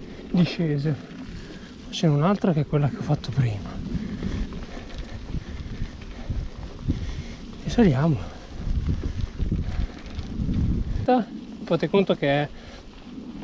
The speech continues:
un chilometro, chilometro e qualcosa. Si prende un cinquanta, no, qualcosina di più, settanta metri di dislivello ogni salita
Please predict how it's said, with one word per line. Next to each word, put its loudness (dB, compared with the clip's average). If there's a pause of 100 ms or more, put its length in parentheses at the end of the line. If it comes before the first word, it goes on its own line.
(160)
un 4
chilometro, 2 (760)
chilometro 6
e 4
qualcosa. 0 (1200)
Si 6
prende 10
un 8
cinquanta, 8
no, 4 (1160)
qualcosina 6
di 6
più, 4 (760)
settanta 6
metri 6
di 6
dislivello 8 (1300)
ogni 8
salita 4